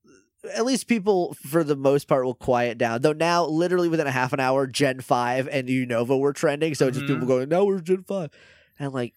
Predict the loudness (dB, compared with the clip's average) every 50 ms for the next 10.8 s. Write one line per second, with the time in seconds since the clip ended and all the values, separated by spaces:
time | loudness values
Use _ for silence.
0 | _ -10 -8 -8 -8 -6 -6 -6 -6 -6 -8 -10 -14 -16 -14 -14 -14 -16 -16 -16
1 | -14 -14 -14 -14 -14 -18 _ _ _ _ -12 -4 -2 0 0 -2 -2 -2 0 0
2 | 0 0 -2 -2 -2 -2 -2 -2 -2 -4 -6 -10 -14 -20 _ _ _ -12 -12 -12
3 | -10 -8 -6 -6 -6 -6 -6 -6 -4 -4 -4 -6 -8 -12 -14 -18 _ _ _ _
4 | -18 -16 -14 -12 -10 -10 -10 -12 -12 -12 -12 -12 -12 -16 -20 -18 -18 -20 -18 -14
5 | -12 -12 -12 -12 -14 -16 -14 -16 -16 -14 -10 -8 -4 -4 -2 -2 -2 -2 -4 -6
6 | -8 -12 -16 -18 -20 -20 -20 _ _ _ -14 -12 -8 -6 -4 -4 -4 -2 -2 -2
7 | 0 0 -2 -4 -4 -4 -4 -2 -2 -2 -2 -2 0 0 0 0 -2 -4 -6 -6
8 | -4 -4 -2 -2 -2 -2 -2 -2 -2 -4 -2 -2 -2 -2 -2 -4 -6 -6 -6 -2
9 | 0 0 0 0 -2 -8 -8 -8 _ _ _ -8 -6 -6 -6 -6 -8 -6 -4 -4
10 | -4 -4 -6 _ _ -6 -4 -2 0 0 0 0 -2 -2 0